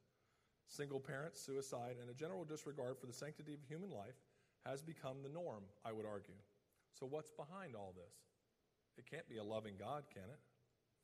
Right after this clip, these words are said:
What is behind this seeming destruction of the human race? Well, I want you to make no mistake about it tonight. I don't want to leave a question in your mind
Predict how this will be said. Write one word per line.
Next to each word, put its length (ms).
What 180
is 120
behind 480
this 140
seeming 440
destruction 520
of 120
the 60
human 260
race? 340
Well, 240
I 60
want 200
you 80
to 60
make 180
no 100
mistake 300
about 220
it 80
tonight. 180
I 80
don't 160
want 80
to 80
leave 100
a 60
question 320
in 80
your 80
mind 240